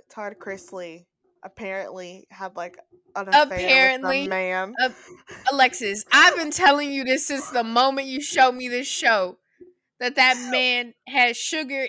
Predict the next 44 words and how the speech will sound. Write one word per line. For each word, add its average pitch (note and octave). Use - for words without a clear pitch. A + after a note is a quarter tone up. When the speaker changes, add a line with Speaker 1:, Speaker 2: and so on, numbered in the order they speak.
Speaker 2:
in C4+
his C#4+
tank. A3
Speaker 1:
A -
part G4
of A#4
me A#4
wants A#4
to C#5
not B4
believe G4
it G4
till D#4+
the G4+
show D4
will D#4+
come F4
back D4+
and C#4+
I C4
can, D4
like, A#3+
giggle C4+
over C4+
the D4+
summer, C#4
but D4
I D4+
don't D4
think C#4
it -
is. D4
Speaker 2:
I A4
mean, B4+
I C#5
think D#5
his D#4
wife A#3
would G3+
stay E3+
with F3
him. G#3
Speaker 1:
Well, D4+
probably. F#4